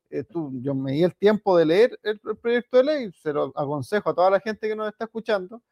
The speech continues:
para que se dé cuenta de que el proyecto de ley no tiene nada que ver con, eh, el empleo, no tiene nada que ver con mejorar la con-, las condiciones de vida de las familias en Tarapacá,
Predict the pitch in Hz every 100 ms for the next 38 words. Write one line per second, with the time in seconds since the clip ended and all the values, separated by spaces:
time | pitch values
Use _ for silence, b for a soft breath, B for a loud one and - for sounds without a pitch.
0 | _ _ _ _ 180 175 160 160 175 196
1 | 196 220 220 226 226 226 185 180 180 165
2 | 185 185 175 160 170 202 202 196 208 208
3 | 185 196 185 185 214 202 196 214 208 -
4 | 196 208 208 190 _ 156 160 - 151 139
5 | - 160 196 220 233 190 160 165 156 156
6 | 151 143 151 160 - - 147 151 123 139
7 | 151 165 - 143 131 117 131 123 151 139
8 | 131 131 151 165 143 131 123 139 147 139
9 | 131 - 131 131 139 214